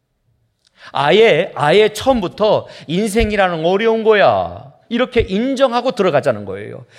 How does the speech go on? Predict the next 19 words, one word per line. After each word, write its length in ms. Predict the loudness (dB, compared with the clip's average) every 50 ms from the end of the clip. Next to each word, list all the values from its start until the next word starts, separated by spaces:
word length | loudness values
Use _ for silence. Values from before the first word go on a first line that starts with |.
| -20 -14 -8
인정하고 720 | -4 0 0 2 2 2 2 2 2 2 2 0 0 0
들어가면 500 | 0 0 0 2 2 0 0 -2 -2 0
어렵지 440 | 2 2 2 2 2 0 -2 -4 -2
않지만, 680 | -2 -2 -4 -4 -4 -2 0 2 2 0 -2 -4 -10 -18 -20 _ _ _ _ _ _ _ _ -18 -10 -6
아예 320 | -2 0 2 4 4 4
어렵다고 800 | 2 2 2 2 2 4 4 2 0 0 2 2 2 2 2 0
인정하지 600 | 0 -2 -2 -2 0 -2 0 0 0 -2 -2 -4 -2
않고 440 | -2 -2 -2 -2 -6 -4 -2 -2 -2
살다 360 | 0 0 0 2 2 0 0
보면 460 | 0 -2 0 2 2 2 2 0 -4 -8 -14 -20 -20 _ _ _ _ _ _ _ _ _ _ -2
어려운 440 | 0 2 2 2 2 0 0 0 0
일이 160 | 0 0 0
만났을 460 | -2 -2 -2 -2 -4 -4 -6 -10 -10
때 140 | -10 -10 -10
진짜 400 | -8 -8 -6 -8 -6 -4 -4 -2
어려운 360 | -2 -2 -6 -8 -10 -10 -10
것이 400 | -12 -12 -10 -10 -12 -12 -12 _
인생이라는 640 | -10 -8 -8 -8 -10 -12 -12 -12 -12 -14 -16 -18 -20
거예요. 240 | -20 -20 -20 -20